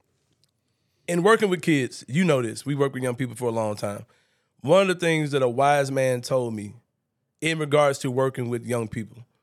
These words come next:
or young adults is that, or working, just dealing with anybody, not just working with people where you're, there's a client professional relationship, but just in any type of relationship, they told me that you cannot care about someone more than they care about themselves.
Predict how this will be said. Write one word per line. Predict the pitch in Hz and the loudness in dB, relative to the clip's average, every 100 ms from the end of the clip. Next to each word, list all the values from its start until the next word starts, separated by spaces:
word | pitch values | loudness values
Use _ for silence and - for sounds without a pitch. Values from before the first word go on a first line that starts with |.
| _ _ _ _ | _ _ _ _
or | - 123 | -6 0
young | 139 131 | 0 0
adults | 120 120 113 - - _ _ - | 0 0 0 -6 -18 _ _ -12
is | 113 110 | -10 -6
that, | 110 110 107 - | -4 -2 -4 -4
or | 156 | 2
working, | 269 285 156 | 2 2 -2
just | 247 143 | -2 0
dealing | - 269 | 2 4
with | 185 | 4
anybody, | 208 139 107 95 | 2 0 -2 -2
not | 139 202 | 0 0
just | 185 156 | 0 -2
working | 131 170 147 | 2 2 0
with | 127 | -6
people | 147 139 117 | -4 -4 -4
where | 113 127 | -2 -2
you're, | 131 | -2
there's | 127 135 117 | -2 -2 -2
a | 110 - _ _ - | -6 -8 _ _ -2
client | 165 156 147 143 - _ _ _ _ _ | 2 2 2 -2 -6 _ _ _ _ _
professional | - 123 175 165 151 127 120 | -8 0 0 0 -2 -2 -4
relationship, | 120 123 120 117 127 117 | -4 -2 -2 -4 -6 -6
but | 117 | -2
just | 170 165 143 | -2 -2 -2
in | |
any | 151 202 | 0 0
type | 175 165 147 | 0 0 0
of | 131 | 0
relationship, | 127 117 113 110 107 _ _ _ _ _ _ _ 113 | 0 -2 -6 -10 -12 _ _ _ _ _ _ _ -2
they | 170 220 | 0 0
told | 220 202 175 | 0 0 2
me | 170 | 0
that | 151 | 0
you | 139 185 | -2 -2
cannot | 156 131 190 208 | -2 0 0 0
care | - 196 185 | 0 2 2
about | 151 147 | 2 -2
someone | 143 139 127 117 110 117 _ _ _ _ - | -2 -4 -2 -4 -6 -14 _ _ _ _ 0
more | 151 | 2
than | 151 | 4
they | 147 | 0
care | 143 143 | 0 0
about | 127 123 113 | 0 -4 -6
themselves. | 107 95 - | -14 -14 -16